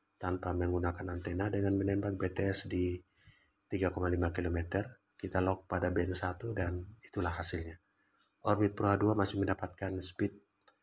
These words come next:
yang lumayan bagus, sementara di Orbit Pro H satu sudah, eh, tidak mendapatkan layanan servis. Walaupun kita lock pada band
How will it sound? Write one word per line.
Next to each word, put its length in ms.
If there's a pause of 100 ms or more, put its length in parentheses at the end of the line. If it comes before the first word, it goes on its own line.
(200)
yang 160
lumayan 240
bagus, 480 (400)
sementara 480
di 160
Orbit 240
Pro 240
H 240
satu 320
sudah, 320 (720)
eh, 240
tidak 240
mendapatkan 480
layanan 400
servis. 720 (480)
Walaupun 400
kita 160
lock 240
pada 160
band 400